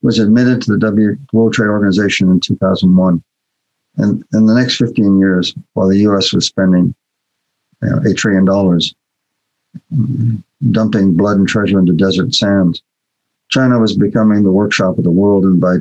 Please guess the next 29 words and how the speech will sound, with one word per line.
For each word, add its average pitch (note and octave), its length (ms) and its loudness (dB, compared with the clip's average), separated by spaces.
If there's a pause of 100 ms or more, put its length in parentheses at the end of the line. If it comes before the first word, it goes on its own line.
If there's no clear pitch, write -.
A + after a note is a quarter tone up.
two G#2+ 160 -2
thousand F2+ 460 -2 (320)
fourteen, G#2 480 0
they'd F#2 180 0
accumulated F#2 720 0 (380)
four G#2+ 260 -2
trillion G2 300 0
dollars F#2+ 400 0
in E2 160 0
foreign F2 340 0
exchange. E2+ 600 -2 (880)
And G2 160 0
at, G#2 140 -2 (200)
at G#2+ 140 -4
that A2 200 -2
moment, A2 360 2
when F#2 160 0
China G2 320 -2
was F2 160 -2
cresting G#2 460 -2
in F2+ 80 2
two G2 160 -4
thousand F2+ 340 0
thirteen, F#2+ 540 0
President F2 320 0
Xi F2+ 200 2
Jinping F#2 300 0
stood - 260 -2
up A2 220 -2